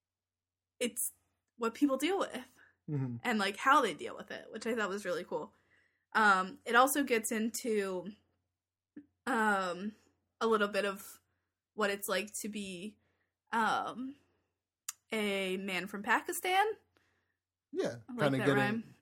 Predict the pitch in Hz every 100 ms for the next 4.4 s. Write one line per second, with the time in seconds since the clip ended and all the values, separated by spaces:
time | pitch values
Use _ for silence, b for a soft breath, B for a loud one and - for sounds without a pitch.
0 | _ 277 254 208 226 320 320 - 311 247
1 | 302 147 139 135 131 131 127 123 123 123
2 | 123 - 123 120 117 120 110 120 - 120
3 | 113 107 110 _ - 127 120 127 120 120
4 | 117 110 117